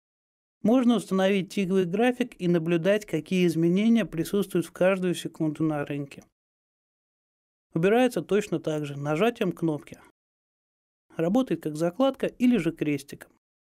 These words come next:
Следующий подраздел, который нам необходим для работы, это навигатор.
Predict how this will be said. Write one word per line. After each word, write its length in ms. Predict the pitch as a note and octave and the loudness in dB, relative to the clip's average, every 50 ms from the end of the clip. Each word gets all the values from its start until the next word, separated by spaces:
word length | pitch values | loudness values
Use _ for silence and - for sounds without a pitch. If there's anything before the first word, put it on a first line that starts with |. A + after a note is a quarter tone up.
| _ _ _ _ _ _ _ _ _ _ _ _ _ _ - | _ _ _ _ _ _ _ _ _ _ _ _ _ _ -2
Следующий 380 | - A#3+ C#4 A#3+ C4 B3 - G#3 | 0 2 4 4 4 2 0 -2
подраздел, 640 | F3 - F3+ F3 F#3+ G3 F#3+ F3+ F#3 A#3+ C4 C4 B3 | -4 -2 0 2 2 2 2 2 2 2 2 2 2
который 400 | - F3 E3 - F#3+ G#3 F#3+ E3+ | 0 -2 0 2 0 2 2 2
нам 200 | F3 F3 E3+ E3+ | 2 2 4 2
необходим 540 | E3 D#3 - - E3+ E3+ D#3+ - F3+ F3 E3 | 2 0 0 -2 -2 -2 0 0 0 0 2
для 140 | D#3+ E3+ E3+ | 2 2 2
работы, 480 | F3+ G3+ G#3 A#3+ C#4+ C#4 C#4 B3+ - - - | 2 2 2 2 2 2 2 0 -2 -2 -2
это 220 | G#3+ G#3+ - A3+ | -4 -2 0 0
навигатор. 720 | F#3 F#3 F#3+ F3 E3 F3+ D#3+ D#3+ E3 E3 C#3+ - - - - | 0 2 2 2 0 -2 -2 0 2 2 2 0 -4 -14 -18